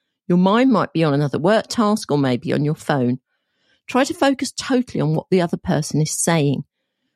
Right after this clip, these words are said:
Put yourself in their position and imagine how you would feel. If your team feels they can talk openly, this will lead to a much more positive workplace culture. Listen to episode seven of my podcast if you want to learn more about different listening styles.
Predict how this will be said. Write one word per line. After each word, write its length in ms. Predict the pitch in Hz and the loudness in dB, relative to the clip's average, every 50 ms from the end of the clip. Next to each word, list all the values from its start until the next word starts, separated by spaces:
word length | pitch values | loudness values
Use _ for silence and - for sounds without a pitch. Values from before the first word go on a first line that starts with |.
| _ - | _ -8
Put 160 | - - - | -6 -6 -4
yourself 340 | 151 147 - - 143 143 - | -6 -6 -4 -4 -4 -4 -2
in 80 | 143 143 | -2 -2
their 140 | 151 127 | -2 -4
position 580 | - - 175 - - 240 240 - - 233 233 226 - _ - | -4 -8 -4 -2 -2 -2 0 0 0 0 0 -2 -4 _ -2
and 100 | 196 180 | 0 2
imagine 400 | 170 170 160 170 - - 165 175 | 2 2 0 -2 -2 -2 -2 -2
how 200 | 160 - 156 165 | -2 -2 0 0
you 340 | 170 147 147 160 156 147 135 | 0 2 2 0 0 0 0
would 160 | 151 151 - | -2 -4 -4
feel. 440 | - - - - 123 135 127 - - _ _ _ _ _ _ _ _ _ _ _ _ _ _ _ | -6 -6 -4 -2 -2 -2 -4 -6 -10 _ _ _ _ _ _ _ _ _ _ _ _ _ _ _
If 160 | - 160 - | -10 -4 -2
your 80 | 147 147 | -2 -2
team 360 | - - - 247 226 269 294 | -2 0 0 2 2 2 0
feels 260 | - - 220 208 190 | 0 0 -2 0 0
they 100 | - 170 | -2 -2
can 220 | - - - 165 160 | -2 -2 -2 -2 0
talk 280 | - 185 160 151 - | 0 0 -2 0 0
openly, 640 | 185 175 202 196 - 240 214 220 208 208 202 202 - _ _ _ _ _ _ | 0 0 0 0 -2 0 0 2 2 2 0 -2 -4 _ _ _ _ _ _
this 180 | - 240 - - | -10 -8 -4 0
will 120 | 240 233 | 0 2
lead 260 | 220 202 202 202 190 - | 2 2 0 0 -2 -2
to 120 | - 214 | 0 0
a 60 | 180 | 2
much 420 | 175 170 180 208 180 - - - - | 2 2 2 0 0 -2 -4 -2 -2
more 120 | 196 185 | -2 -2
positive 560 | 190 - - 170 170 - 175 - - 190 175 _ - | -2 -2 -4 -4 -4 -4 -6 -6 -6 -6 -4 _ -2
workplace 560 | 143 139 - - _ - - 151 151 - - | 0 0 -2 -4 _ -6 -4 -4 -4 -6 -8
culture. 560 | - - 147 131 - _ - - - 120 - - _ _ _ _ _ _ _ _ _ _ _ _ _ _ _ _ _ _ _ _ | -6 -6 -6 -6 -6 _ -8 -6 -6 -6 -6 -8 _ _ _ _ _ _ _ _ _ _ _ _ _ _ _ _ _ _ _ _
Listen 280 | 269 302 - - - 262 | -2 -2 0 0 0 0
to 120 | - 294 | 0 0
episode 440 | - 269 - 247 - - 202 196 - | 0 0 -2 -2 0 0 0 0 -2
seven 360 | - - 240 240 - 220 185 | -2 -2 0 0 2 0 0
of 120 | 190 - - | 0 2 0
my 100 | 139 147 | 0 -2
podcast 580 | - - 151 - - - - 120 131 - - | -2 -4 -4 -4 -2 -2 -2 -2 -2 -4 -6
if 120 | 143 135 165 | -4 -4 -2
you 60 | 156 | 0
want 200 | 156 175 175 - | 0 -2 -2 -2
to 120 | - - 196 | -2 0 0
learn 240 | 170 170 165 165 | 2 2 2 2
more 320 | 160 156 165 143 131 - - | 2 2 2 2 2 0 -2
about 320 | - - 165 - - - - | -4 -4 -4 -4 -4 -4 -2
different 420 | - 143 - - - 147 147 - | -2 -2 -2 -2 -4 -4 -2 0
listening 460 | 123 139 139 - - - 139 143 135 | 0 -2 -2 -2 -4 -2 -2 0 0
styles. 640 | 135 - - - 135 135 131 127 131 123 190 - | -2 -4 -4 -2 -2 0 0 -2 -2 -4 -6 -10